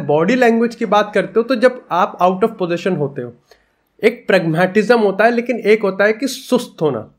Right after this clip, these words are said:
आपको सही बता रहा हूँ, like, it's very, very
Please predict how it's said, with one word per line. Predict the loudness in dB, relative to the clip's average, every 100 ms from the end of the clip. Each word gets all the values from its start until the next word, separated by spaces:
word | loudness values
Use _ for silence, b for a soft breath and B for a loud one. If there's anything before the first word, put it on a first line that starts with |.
| -2
आपको | -2 0
सही | -4 2 2
बता | 2 2 2
रहा | 2
हूँ, | 0
like, | -2 -4 -6 _ _ -6
it's | -6 -8 -10 -2
very, | 0 0 0
very | 0 -2